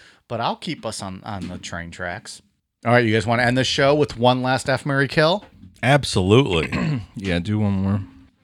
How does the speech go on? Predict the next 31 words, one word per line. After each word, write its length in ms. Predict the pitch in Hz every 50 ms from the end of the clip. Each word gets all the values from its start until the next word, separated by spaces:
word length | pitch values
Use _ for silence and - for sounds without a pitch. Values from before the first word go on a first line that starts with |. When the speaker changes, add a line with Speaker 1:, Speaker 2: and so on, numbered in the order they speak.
| - 107
Speaker 1:
Mm. 280 | 107 110 117 110 92 87 87 87 - - -
Oh, 220 | 98 110 104 85 82 -
boy. 340 | - 92 98 98 90 87 87 92
Speaker 2:
A 40 | 95
Speaker 1:
Oh, 140 | 107 107 101
I 140 | 95 - 151
don't 80 | 160 175
Speaker 2:
pig, 220 | 180 185 156 - - -
a 80 | 113
pig, 420 | - - - 143 135 151 160 151 147
a 100 | 131 113
goat, 380 | 98 104 107 110 117 117 - -
or 200 | 95 95 95 90 90 87 101 - 90
a 80 | 85
cow, 320 | - - 95 90 85 80 82 - 190
a 100 | 85 82
cow? 420 | - - 87 82 - - 80 - - _ _ _ _ _ -
Speaker 1:
I 160 | 104 98 104
don't 200 | 113 131 143 123
have 200 | 113 123 123 110
a 60 | 110
lot 220 | 98 98 107 110 113
of 100 | 107 92
good 160 | - 120 143
ones 320 | 170 170 135 110 98 - -
left. 260 | 90 90 85 - - -
All 80 | 151 180
right, 180 | 180 147 135
I 140 | 143 147 160
got 240 | 160 151 139 - 101
one. 120 | 92 98